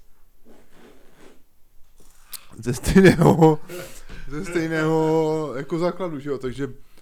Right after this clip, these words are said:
potom š-, časem, i když si to vytáhneš z jiného tracku, tak se to může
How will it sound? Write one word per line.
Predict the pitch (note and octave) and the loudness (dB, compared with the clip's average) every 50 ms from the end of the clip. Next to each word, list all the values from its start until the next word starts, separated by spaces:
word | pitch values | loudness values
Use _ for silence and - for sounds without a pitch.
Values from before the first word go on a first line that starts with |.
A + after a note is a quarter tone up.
| - - - - - | -20 -20 -20 -18 -14
potom | - C3 C#3 D3 | -8 -6 -4 -4
š-, | C#3 B2+ - - - - A#2+ | -4 -6 -8 -12 -14 -14 -12
časem, | - D3+ C#3+ - - D#3 D3+ D3+ D3 D3 - - - - - | -10 -10 -10 -8 -8 -8 -8 -8 -10 -12 -16 -18 -18 -18 -16
i | C3 | -14
když | C3+ C#3 C#3 - | -14 -14 -14 -10
si | - | -8
to | E3+ D#3 | -8 -6
vytáhneš | C#3+ D3+ D3 D3 C#3+ C#3 D3 D3+ C#3 | -6 -6 -6 -6 -6 -4 -4 -6 -6
z | B2+ C#3 | -6 -6
jiného | D3+ D3 C#3+ D#3+ D#3 | -6 -4 -4 -4 -6
tracku, | D3+ - C#3 B2+ B2 - C#3+ C#3+ | -6 -6 -6 -6 -6 -8 -8 -6
tak | C3+ C3 B2 - - | -6 -6 -6 -8 -12
se | - C3 B2 | -12 -10 -10
to | B2 B2 | -10 -10
může | B2+ B2 A2+ C3 B2+ B2 B2 | -10 -10 -8 -6 -6 -6 -6